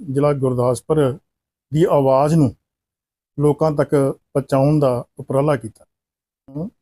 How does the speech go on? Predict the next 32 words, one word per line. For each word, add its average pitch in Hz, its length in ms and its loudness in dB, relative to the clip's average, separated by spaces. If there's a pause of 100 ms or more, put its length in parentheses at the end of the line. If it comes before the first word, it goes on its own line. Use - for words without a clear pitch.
ਸਾਹਿਬ 156 300 0
ਸ਼੍ਰੀ 147 240 -2
ਕਾਂਸੀ 143 400 -2
ਰਾਮ 139 240 2
ਦਾ 120 240 -2 (1120)
ਪੂਰੇ 175 240 4
ਭਾਰਤ 160 380 0
ਦੇ 147 140 2
ਅੰਦਰ 160 300 2 (1080)
ਜਨਮ 143 260 2
ਦਿਨ 156 140 2
ਮਨਾਇਆ 151 380 2
ਗਿਆ, 151 280 0 (260)
ਹਰ 156 60 0
ਸਟੇਟ 151 320 -2
ਦੇ 147 100 0
ਅੰਦਰ, 156 300 2 (340)
ਔਰ 180 100 2
ਪੰਜਾਬ 151 560 0
ਦੇ 165 140 2
ਅੰਦਰ 139 480 2 (920)
ਸਰਦਾਰ 147 580 0
ਅਵਤਾਰ 143 400 0
ਸਿੰਘ 165 280 -2
ਕਰੀਮਪੁਰੀ, 147 720 0 (680)
ਜਿਹੜੇ 156 200 2
ਕਿ 165 140 0
ਪੰਜਾਬ 151 640 0 (140)
ਸੂਬੇ 147 340 -2
ਦੇ 156 100 2
ਪ੍ਰਧਾਨ 143 440 0
ਨੇ, 151 240 -2